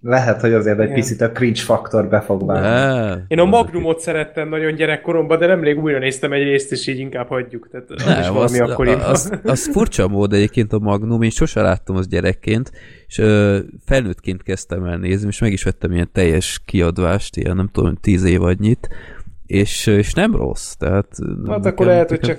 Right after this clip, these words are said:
Speaker 3: tökre
Speaker 2: nálam
Speaker 3: tetszik.
Speaker 2: értékelődött át egy picit, ma már inkább ez a, „Jó van, nem, jó van, hülyének”,
Speaker 3: Hát meg kell
Speaker 2: inkább
Speaker 3: szokni,
Speaker 2: ez.
Speaker 3: hogy, hogy a, a Tom Selleck ilyen, ilyen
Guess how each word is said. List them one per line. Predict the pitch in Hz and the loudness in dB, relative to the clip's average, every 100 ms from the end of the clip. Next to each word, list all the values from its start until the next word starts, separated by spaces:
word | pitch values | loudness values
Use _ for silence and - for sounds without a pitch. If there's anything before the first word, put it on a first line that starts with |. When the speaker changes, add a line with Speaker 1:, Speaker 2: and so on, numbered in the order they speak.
| 151 | 0
Speaker 3:
tökre | 156 | 2
Speaker 2:
nálam | 151 147 | 2 2
Speaker 3:
tetszik. | 147 - - - | 0 0 0 0
Speaker 2:
értékelődött | 156 - 180 - 202 175 165 175 - | -2 2 0 0 2 4 4 4 2
át | 180 - | -2 -2
egy | 190 - | 0 0
picit, | 190 - 175 | 0 -2 -4
ma | 175 | 0
már | 170 160 | 2 2
inkább | 165 165 156 147 | 2 2 2 2
ez | 147 | 0
a, | 147 143 - - | 0 0 -4 -6
„Jó | - 208 214 202 | -2 0 2 4
van, | 185 175 | 4 2
nem, | 175 190 190 | -2 -2 -2
jó | 175 180 | -2 -2
van, | 170 156 | -4 -6
hülyének”, | 160 156 147 131 | -6 -6 -4 -2
Speaker 3:
Hát | 123 | 0
meg | 139 | -2
kell | - 113 | -2 -2
Speaker 2:
inkább | - | 0
Speaker 3:
szokni, | 117 147 | 0 0
Speaker 2:
ez. | 104 | 2
Speaker 3:
hogy, | 107 107 | 0 0
hogy | 107 110 104 - | 0 0 0 -4
a, | 104 101 - | 0 0 -2
a | 95 | -8
Tom | - 113 104 | 0 0 0
Selleck | - 98 95 - | 0 2 2 2
ilyen, | 98 92 95 | 2 2 2
ilyen | 101 92 95 101 | 0 2 0 -4